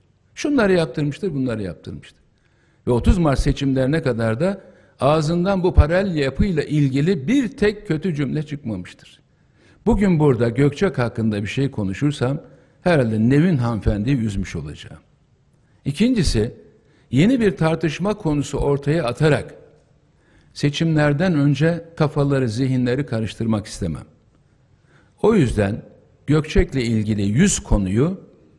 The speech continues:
sekiz Haziran'dan itibaren ömrüm vefa ederse konuşmak isterim. Ama o gün gelinceye kadar hükümetimi yıpratacak,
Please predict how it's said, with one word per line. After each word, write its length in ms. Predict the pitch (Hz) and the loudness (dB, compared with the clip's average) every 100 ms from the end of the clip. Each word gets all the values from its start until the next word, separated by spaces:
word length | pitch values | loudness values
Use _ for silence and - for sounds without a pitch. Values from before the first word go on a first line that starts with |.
| _ _ _ _ _ | _ _ _ _ _
sekiz 380 | - 170 185 156 | 0 0 4 4
Haziran'dan 600 | 135 131 127 120 135 120 | 4 4 2 2 2 0
itibaren 680 | 110 110 98 95 107 165 - | -2 -4 -4 -2 -2 -2 0
ömrüm 420 | 123 123 156 120 | 2 4 4 2
vefa 320 | 98 - 92 | 4 2 2
ederse 640 | 90 113 135 139 175 180 - - - | -4 -2 -2 0 -2 -4 -12 -20 -4
konuşmak 460 | 147 117 - 131 | -2 0 0 -2
isterim. 400 | - - 87 73 - _ _ _ _ _ _ _ _ _ _ _ - | -2 -8 -8 -10 -16 _ _ _ _ _ _ _ _ _ _ _ 0
Ama 360 | 139 135 127 - | 2 2 0 0
o 140 | 180 | 0
gün 200 | 151 135 | 2 0
gelinceye 580 | 113 131 147 101 98 90 | 2 2 0 0 -4 -6
kadar 420 | 92 98 156 160 - _ _ _ _ - | -4 -2 -2 -4 -16 _ _ _ _ -6
hükümetimi 560 | - 170 156 147 135 | 0 2 2 2 2
yıpratacak, 760 | 117 123 - 104 113 - 104 - | 2 4 4 2 -14 -12 -14 -14